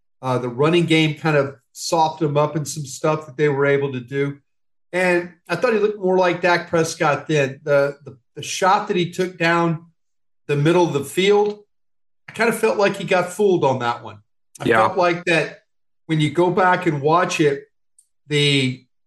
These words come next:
Speaker 1: the, uh, Lions are really, they show him a single high look. And if you're new to us, uh, you know, when we talk about single high, it's a safety in the middle of the field. And so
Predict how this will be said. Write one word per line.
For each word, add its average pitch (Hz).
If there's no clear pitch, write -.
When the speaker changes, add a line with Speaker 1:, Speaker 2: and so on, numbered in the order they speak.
Speaker 1:
the, 131
uh, 120
Lions 180
are 175
really, 156
they 139
show 190
him 196
a 151
single 170
high 160
look. 160
And 160
if 156
you're 165
new 175
to 165
us, -
uh, 143
you 156
know, 143
when 143
we 135
talk 165
about 143
single 147
high, 147
it's 151
a 151
safety 175
in 165
the 156
middle 147
of 139
the -
field. 151
And 147
so 147